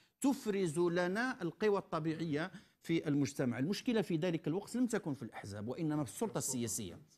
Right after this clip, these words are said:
لأننا كنا نؤمن بأن الانتقال الديمقراطي لا يكون إلا وفق تجارب الانتقال الديمقراطي المتعارف عليه في العديد من تجارب دول العالم، آه، بأن الثورات الشعبية لديها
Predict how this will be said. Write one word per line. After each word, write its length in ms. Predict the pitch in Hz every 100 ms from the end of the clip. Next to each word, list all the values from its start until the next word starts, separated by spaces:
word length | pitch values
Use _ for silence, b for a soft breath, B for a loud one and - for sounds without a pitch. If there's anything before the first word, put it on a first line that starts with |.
| b b b -
لأننا 500 | 135 185 185 185 175
كنا 380 | - 302 269
نؤمن 360 | 262 285 208 196
بأن 300 | 175 202 196
الانتقال 680 | 180 - 269 233 220 254 240
الديمقراطي 840 | 185 165 175 165 160 127 139 143 160
لا 180 | 185
يكون 460 | 233 214 214 214 196 -
إلا 640 | 240 202 196 233 277 240 113 98
وفق 360 | 131 170 - 170
تجارب 500 | - 127 151 180 143
الانتقال 500 | 156 135 139 - 135
الديمقراطي 680 | 120 135 - 160 170 170 170
المتعارف 560 | 156 151 147 160 160 143
عليه 200 | 175 170
في 80 |
العديد 400 | 143 135 147 220
من 180 | 208 202
تجارب 440 | - 151 180 165 139
دول 280 | 165 165 - b b
العالم، 500 | 139 123 165 139 196 - b b b -
آه، 180 | 147 143
بأن 400 | 123 - 185 180
الثورات 480 | 175 175 175 208
الشعبية 460 | - - 139 160 220
لديها 760 | 196 180 214 190 196 185 180